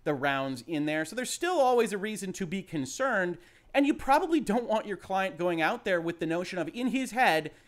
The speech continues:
he hears cold gun and he thinks, "I can relax. No worries.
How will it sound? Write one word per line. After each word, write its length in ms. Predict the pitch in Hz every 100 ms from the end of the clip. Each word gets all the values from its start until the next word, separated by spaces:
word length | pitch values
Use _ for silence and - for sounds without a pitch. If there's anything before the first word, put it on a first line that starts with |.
| _
he 180 | - 262
hears 280 | 254 277 226
cold 360 | - 294 294
gun 280 | 196 185 170 - - -
and 160 | 160
he 100 | 175
thinks, 300 | 226 208 190 -
"I 180 | 151 160
can 200 | 165 135
relax. 500 | 127 131 117 104 151
No 260 | 208 285
worries. 460 | 277 285 208 110